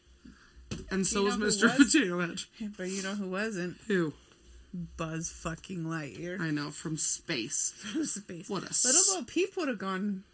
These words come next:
Speaker 2: really well with this too.
Speaker 1: Would she?
Speaker 2: Hmm?
Speaker 1: How come?
Speaker 2: 'Cause she's <laughs> Little Bo Peep.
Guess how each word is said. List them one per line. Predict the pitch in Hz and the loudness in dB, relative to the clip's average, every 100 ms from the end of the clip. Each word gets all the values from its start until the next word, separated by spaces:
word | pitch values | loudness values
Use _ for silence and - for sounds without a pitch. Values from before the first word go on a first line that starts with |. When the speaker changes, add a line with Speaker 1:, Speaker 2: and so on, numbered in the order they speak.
| - | -12
Speaker 2:
really | 202 208 202 | -6 -4 -4
well | 180 175 | -4 -4
with | 175 190 | -4 -2
this | 170 165 | -2 -2
too. | - 214 185 170 _ _ _ _ _ _ - | -4 -6 -6 -8 _ _ _ _ _ _ -4
Speaker 1:
Would | 208 | -2
she? | - - - - _ _ | 0 0 -4 -10 _ _
Speaker 2:
Hmm? | 294 381 _ _ - - _ _ _ _ - | -12 -12 _ _ -20 -20 _ _ _ _ -14
Speaker 1:
How | - | -12
come? | 175 185 180 - _ _ _ _ _ - | -8 -6 -8 -10 _ _ _ _ _ -18
Speaker 2:
'Cause | 220 - | -14 -12
she's | 240 220 - 247 | -12 -12 -12 -4
<laughs> | |
Little | 370 262 | -2 2
Bo | 285 285 277 - 466 | 4 4 0 -6 -4
Peep. | 277 | -4